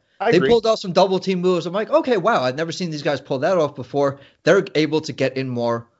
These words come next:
Speaker 2: offense. They're full of personality, whether you like the personality or you dislike the personality. It's a personality.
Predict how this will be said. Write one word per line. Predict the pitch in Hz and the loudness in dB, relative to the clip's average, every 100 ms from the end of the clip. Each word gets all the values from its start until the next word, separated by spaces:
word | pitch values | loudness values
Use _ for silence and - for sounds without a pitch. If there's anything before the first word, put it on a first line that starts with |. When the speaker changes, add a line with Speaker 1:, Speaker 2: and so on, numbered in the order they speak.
| _ _ - | _ _ -2
Speaker 2:
offense. | 139 143 160 143 131 - | 0 2 0 -2 -4 -10
They're | 120 135 | -2 -2
full | 127 196 220 | 0 2 2
of | 196 | 4
personality, | 185 170 151 147 147 143 139 | 4 2 2 -2 0 0 0
whether | 127 127 | -2 0
you | 123 117 | -2 2
like | 143 165 | 0 0
the | |
personality | - 151 135 143 135 131 131 127 | -2 -2 -2 -4 -2 -2 -2 -2
or | 117 120 | -2 -2
you | 110 | -2
dislike | 101 - 160 160 143 131 | -6 0 0 2 0 0
the | - | -2
personality. | 131 120 120 120 120 123 123 - | -2 -2 -2 -2 0 0 0 0
It's | 165 - | 0 -2
a | 139 | -4
personality. | - 143 143 143 127 120 110 95 98 | 0 0 0 -2 -2 0 -2 -4 -12